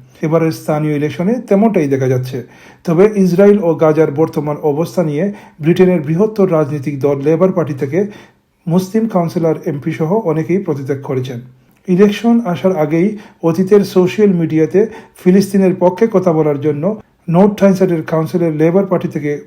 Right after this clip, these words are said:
পদপ্রার্থী আব্দুর রাজ্জাককে ইলেকশনের ঠিক এক সপ্তাহ আগে সাসপেন্ড করা হয়েছে। বিবিসির অনলাইনের এক প্রতিবেদনে বলা হয়,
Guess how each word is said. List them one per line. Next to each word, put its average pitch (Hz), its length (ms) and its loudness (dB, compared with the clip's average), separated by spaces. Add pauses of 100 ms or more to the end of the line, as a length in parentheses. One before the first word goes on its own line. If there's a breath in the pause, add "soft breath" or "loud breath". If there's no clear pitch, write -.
(120)
পদপ্রার্থী 147 500 -4 (420 loud breath)
আব্দুর 151 280 -2
রাজ্জাককে 196 360 -2 (100)
ইলেকশনের 147 440 -6
ঠিক 143 120 -8 (140)
এক 160 120 -6
সপ্তাহ 175 240 -4 (140)
আগে 165 160 4 (600 loud breath)
সাসপেন্ড 147 440 -4
করা 139 180 0
হয়েছে। 131 280 -4 (520 soft breath)
বিবিসির 190 400 2 (140)
অনলাইনের 180 380 2 (100)
এক 160 140 -2
প্রতিবেদনে 156 540 -2
বলা 135 220 -2
হয়, 202 160 2